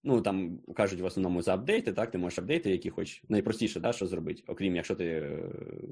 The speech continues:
хочеш H T T P S, е, компрометувати, само собою. А так, якщо ти хочеш remote code execu-,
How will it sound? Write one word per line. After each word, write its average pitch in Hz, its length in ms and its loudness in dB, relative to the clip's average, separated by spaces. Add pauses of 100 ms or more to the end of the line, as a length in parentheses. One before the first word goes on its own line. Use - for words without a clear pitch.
хочеш 82 320 -4
H - 380 -6
T - 40 -12
T - 40 -2
P 113 80 6
S, 135 260 -2
е, 82 240 -6
компрометувати, 87 600 -4
само 143 200 -4
собою. 92 400 -4 (240)
А 85 120 -2
так, 107 280 2
якщо 90 260 0
ти 85 100 -6
хочеш 90 320 -2
remote 85 460 0
code 87 200 -2
execu-, 87 300 -6